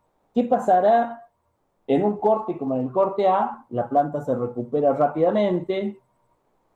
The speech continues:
en B queda dañado y ya va, ya va a estar, este, feo el corte, ¿no es cierto? Y en D, por supuesto, ya no va a estar feo, va a estar horrible el, el, el aspecto del,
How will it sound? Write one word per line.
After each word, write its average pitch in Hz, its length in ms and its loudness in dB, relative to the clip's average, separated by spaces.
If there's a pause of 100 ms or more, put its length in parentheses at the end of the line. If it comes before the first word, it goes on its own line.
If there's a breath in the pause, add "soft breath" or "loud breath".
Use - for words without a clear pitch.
(460)
en 135 180 2
B 233 220 2
queda 190 260 2
dañado 147 460 0
y 135 80 -2
ya 156 140 2
va, 135 380 0
ya 143 200 2
va 135 160 2
a 131 60 -8
estar, 151 240 0
este, 104 640 -6
feo 196 240 4
el 123 100 -6
corte, 113 360 -6
¿no 90 80 -12
es - 40 -20
cierto? 160 460 -4 (560)
Y 151 260 4
en 160 280 4
D, 185 320 0
por 160 140 -2
supuesto, 131 440 -4
ya 127 440 2 (440)
no 117 140 0
va 120 100 2
a - 20 -8
estar 117 240 -4
feo, 95 200 -6
va 92 80 -6
a - 20 -20
estar 113 180 -2
horrible 113 720 -2 (120)
el, 95 300 -6 (1000)
el, 98 460 0 (180)
el 104 120 2
aspecto 127 460 0
del, 104 260 -2